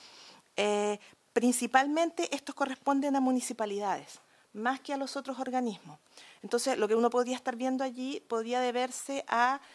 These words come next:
eh, el tema del financiamiento, porque en definitiva, eh, las municipalidades tienen cierta, eh,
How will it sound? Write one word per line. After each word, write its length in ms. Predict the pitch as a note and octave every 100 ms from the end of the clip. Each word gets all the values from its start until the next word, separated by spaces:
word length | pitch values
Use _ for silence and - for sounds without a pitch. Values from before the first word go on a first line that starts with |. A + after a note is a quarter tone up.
| - _
eh, 240 | - G3 F#3+
el 120 | G3+
tema 240 | G3 A#3+ B3
del 120 | A#3+
financiamiento, 800 | A3+ G#3 F#3+ F3 F#3 A3+ E3+ E3
porque 160 | F3+ G3
en 80 |
definitiva, 680 | F#3+ G3 F#3+ F#3 A3 A#3 C4 - - - -
eh, 280 | F3+ F3 -
las 160 | F#3 G3+
municipalidades 680 | G3+ G3+ G3 G3+ A3 B3+ -
tienen 320 | B3 B3 B3+
cierta, 640 | B3 B3 B3 - B3+ B3+ -
eh, 500 | G3+ F#3+ F#3+ F#3 F3+